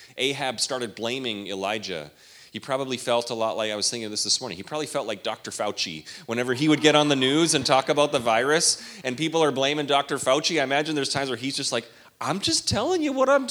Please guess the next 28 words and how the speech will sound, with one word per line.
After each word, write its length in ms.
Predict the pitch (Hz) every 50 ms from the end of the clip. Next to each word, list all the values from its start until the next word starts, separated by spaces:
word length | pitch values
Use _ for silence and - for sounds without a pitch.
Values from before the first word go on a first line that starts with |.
| 262 294
what 160 | 269 277 277
I'm 140 | 294 294 269
being 260 | 285 330 349 349 330
told. 460 | 311 - 370 381 392 370 277 262 262 185
It's 120 | 180 -
not, 220 | 208 226 190 - - - 220 -
I 180 | 131 143 160
didn't 280 | 175 165 233 294 320 -
create 480 | - - 359 339 349 359 392 370 370
the 60 | 381 311
virus." 720 | 269 254 226 226 240 233 233 240 - - - - - -
That's 200 | - 165 160 156
probably 520 | - - 170 175 185 202 190 190 196 196 185
what 120 | 180 165
Elijah 460 | 160 135 127 123 139 156 147 160 165
was 180 | 156 156 147 -
feeling, 360 | - 160 156 156 156 156 160
like, 220 | 147 127 120 - - -
"I 160 | 143 170 214
didn't 300 | 226 302 302 339 320 - - - _ _ _ - -
cause 460 | - - 254 262 269 277 277 277 247
it 140 | 269 269 269
to 100 | 277 254
not 340 | 240 247 247 254 233 214 214
rain 420 | 220 226 233 240 254 254 262 254
for 180 | - 262 247 220
three 260 | - 196 202 190 180
years. 800 | 180 165 156 156 151 156 170 190 220 247 247 - - - -